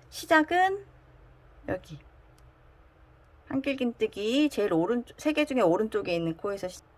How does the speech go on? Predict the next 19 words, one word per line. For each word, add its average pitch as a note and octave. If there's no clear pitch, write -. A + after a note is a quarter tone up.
여기서 -
한길긴뜨기 D4
두 -
개씩 G#3
해줘-, A3
해줘야 A#3+
되니까 F3
사슬 B3
세 A#3
개, A3+
사슬 B3
기둥 G3
세 G#3
개, G#3+
그다음에 -
하나, A#3
한길긴뜨기 B3+
하나 F#3+
더. F3